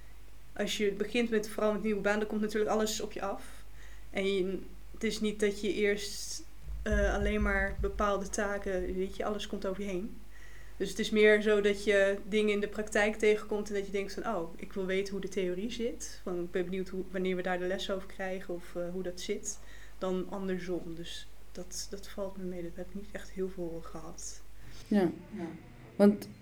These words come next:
Speaker 2: is het nou ook nog zo dat je, ehm, ben je eerder begonnen dan dat je school begon? Of ben je tegelijkertijd begonnen?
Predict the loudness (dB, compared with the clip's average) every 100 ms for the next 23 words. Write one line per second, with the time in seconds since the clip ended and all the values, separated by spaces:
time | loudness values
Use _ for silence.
0 | 12 12 12 12 12 12 12 12 8 8
1 | 10 12 12 12 12 12 12 12 12 10
2 | 10 10 10 10 10 6 -4 -12 -18 -20
3 | 6 12 12 12 12 12 12 12 12 12
4 | 12 12 12 12 12 8 6 12 12 12
5 | 12 12 12 12 12 12 12 12 12 12
6 | 12 12 12 12 12 12 8 8 12 12
7 | 12 10